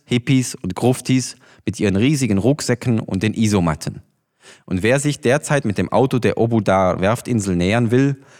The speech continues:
wird kläglich scheitern. Die Straßen erinnern eher an überfüllte Parkplätze als an befahrbare Transportwege.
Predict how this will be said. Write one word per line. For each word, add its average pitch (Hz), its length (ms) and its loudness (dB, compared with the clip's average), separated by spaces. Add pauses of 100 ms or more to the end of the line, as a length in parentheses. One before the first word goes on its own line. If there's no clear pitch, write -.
(120)
wird 98 200 -4
kläglich 98 460 -2
scheitern. - 460 -6 (640)
Die 87 60 -8
Straßen 110 480 0
erinnern 98 360 0
eher 113 300 2
an 87 120 -2
überfüllte 98 520 -2
Parkplätze 107 800 -2 (260)
als - 240 -4
an 98 140 0
befahrbare 90 600 0
Transportwege. 101 920 -2